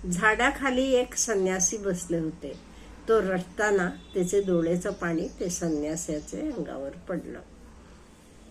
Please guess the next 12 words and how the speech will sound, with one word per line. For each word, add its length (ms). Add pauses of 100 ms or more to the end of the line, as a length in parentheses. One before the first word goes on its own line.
(440)
तसं 240
ते 180
साधू 400
महाराज 480
बघतात 540
वरती 380
कावळा, 400
ते 180
विचारतात, 520 (180)
"का 260
रडतोस 500
बाळा?" 320